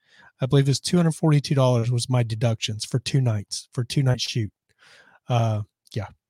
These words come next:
gotta love it. So I was bitching about that on my Instagram stories. But anyway, we shot that at U S C, and then I'm here in Fullerton. Crazy, crazy, crazy ass thing happened the day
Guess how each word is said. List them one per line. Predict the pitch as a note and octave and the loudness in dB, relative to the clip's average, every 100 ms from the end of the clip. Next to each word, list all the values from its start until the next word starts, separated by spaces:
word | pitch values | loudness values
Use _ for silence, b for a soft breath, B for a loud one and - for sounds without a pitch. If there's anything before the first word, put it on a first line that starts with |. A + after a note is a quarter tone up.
| _ | _
gotta | C#3 B2 | -2 0
love | A#2 A2+ G#2+ | 2 0 -4
it. | - _ B B B B | -16 _ B B B B
So | - | 2
I | C#3+ | 6
was | D3 B2+ | 6 4
bitching | - D#3 - - C3+ | 4 0 0 0 2
about | B2 B2 - | 6 4 6
that | C3 B2 | 4 4
on | A#2 | 2
my | A2+ | 2
Instagram | A#2+ - B2 A2+ G#2+ | 0 -2 -6 -6 -6
stories. | - A2 G#2+ G#2+ - | -6 -6 -6 -10 -2
But | D3+ D3 | 0 6
anyway, | F3+ G3+ D#3 B2+ A#2+ - b b b b - | 8 8 8 8 6 0 b b b b 0
we | D#3 | 4
shot | D3+ F#3 A3 A#3 | 6 4 4 4
that | A3 | 4
at | F3 | 4
U | D#3+ F3 | 4 4
S | D#3 | 4
C, | - F3+ D#3 A2 A#2 _ _ b b b | 2 2 2 2 -4 _ _ b b b
and | D3 C#3+ | 0 2
then | C#3+ C#3+ C#3 C3+ C3 C#3 - | 6 6 8 6 4 0 0
I'm | F3 A3 | 2 2
here | E3+ E3 D3+ | 0 4 4
in | C#3 | 4
Fullerton. | - - F#3+ C4 B3 - G#2 - b b b b - | 0 -2 0 2 2 -2 -10 -10 b b b b -14
Crazy, | - F3+ G#3+ B3+ A3 B3 | -4 0 2 2 2 -2
crazy, | - - G3+ A3 A3+ G3+ | -4 -6 -2 0 2 0
crazy | F#3 - G#3+ G#3+ F#3 G3 F#3+ | -2 -2 0 2 2 4 4
ass | F#3 - | 2 0
thing | - F#3+ C#3+ | 0 2 2
happened | C#3+ C#3+ D3+ B2+ A#2+ | 4 2 2 -2 -2
the | |
day | A#2+ D#3 F3 | 0 2 2